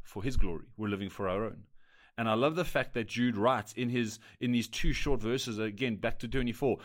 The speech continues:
"Now to him who is able to keep you from stumbling and present you blameless before the presence of his glory with great joy." Perhaps we have lost out on this great joy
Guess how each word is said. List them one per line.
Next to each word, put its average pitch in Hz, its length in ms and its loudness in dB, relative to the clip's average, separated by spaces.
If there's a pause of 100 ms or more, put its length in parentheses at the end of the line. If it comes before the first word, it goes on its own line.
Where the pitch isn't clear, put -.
(100)
"Now 127 120 2
to 139 120 -6
him 160 140 2
who 175 120 2
is 151 100 2
able 131 240 -2
to 123 100 -8
keep 147 260 -6
you - 60 8
from - 160 4
stumbling 98 480 -4
and 107 140 -6
present 120 400 4
you 127 60 -4
blameless 117 600 0 (240)
before 123 240 -6
the 117 80 -4
presence 143 420 4
of 127 100 -2
his 131 180 0
glory 113 420 0 (220)
with 139 500 -2 (540)
great 120 500 0 (380)
joy." 87 360 -6 (800)
Perhaps - 400 4
we 160 140 8
have 135 120 4
lost 110 520 2
out 110 340 0
on 117 200 0
this 110 180 -2
great 117 500 0
joy 101 300 -4